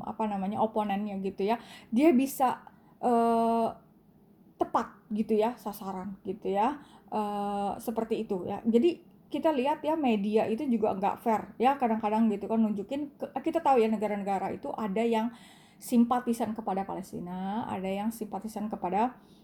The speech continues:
eh, Israel gitu ya. Dan kita tahu bahwa Israel itu banyak dimusuhi negara-negara. At the end itu seperti itu. Itu sudah tertulis di dalam Alkitab ya, kita ngerti gitu ya. Dan, eh,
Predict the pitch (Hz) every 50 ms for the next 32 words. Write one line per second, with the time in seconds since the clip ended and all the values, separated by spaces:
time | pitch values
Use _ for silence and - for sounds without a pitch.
0 | - - _ - - - 220 214 208 202 202 196 196 196 190 190 185 - - -
1 | - - 208 220 - 196 202 196 190 180 180 185 185 196 190 196 202 196 196 180
2 | 190 - - - 240 226 269 269 247 233 247 277 311 247 214 208 214 208 - 214
3 | - 190 190 190 - - 196 208 240 254 226 196 196 208 226 220 202 196 196 208
4 | 214 - 208 208 208 196 196 190 185 185 190 185 190 196 - - - 202 180 190
5 | 214 220 - 240 262 262 247 226 240 233 262 226 247 - - 180 175 190 - 196
6 | 180 - 226 226 330 311 - 262 220 208 254 240 - - 233 - - - 233 220
7 | 220 254 - - 202 190 208 185 185 190 190 - 190 190 - 214 220 196 170 -
8 | 170 170 165 175 185 190 185 180 180 - - - 190 - - - _ _ - 190
9 | 185 - 185 175 180 175 185 - - - - - - - - - - - - -
10 | - - - - - - - - - - - - - - 214 269 269 269 254 277
11 | 320 359 381 381 - - - - - - - - 269 262 254 254 247 247 240 233
12 | 233 226